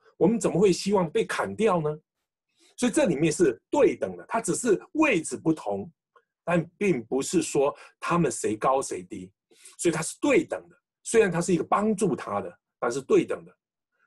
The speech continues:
然后呢，协同管理，要一起来管理，学习管理的功课。为着这样子，一个他有一个协同管理的可能，所以圣经讲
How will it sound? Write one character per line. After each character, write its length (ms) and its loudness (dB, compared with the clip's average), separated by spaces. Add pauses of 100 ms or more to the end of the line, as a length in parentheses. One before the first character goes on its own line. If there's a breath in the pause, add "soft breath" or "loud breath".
然 120 -2
后 100 4
呢， 240 0 (220)
协 380 2
同 220 -4
管 280 -2
理， 160 -12 (160)
要 220 0
一 120 0
起 220 -2
来 160 4
管 260 -2
理， 120 -10
学 200 -4
习 200 -6
管 420 -2
理 100 -6
的 120 -12
功 260 -2
课。 260 -8 (1080 soft breath)
为 220 4
着 140 4
这 140 2
样 180 2
子， 180 -14 (360)
一 100 0
个 260 4 (140)
他 480 0 (480)
有 400 4
一 140 0
个 380 4
协 440 0
同 240 2
管 300 0
理 100 -2
的 140 0
可 260 -8
能， 260 -14 (600)
所 280 2
以 80 4
圣 400 0
经 240 -6
讲 240 -6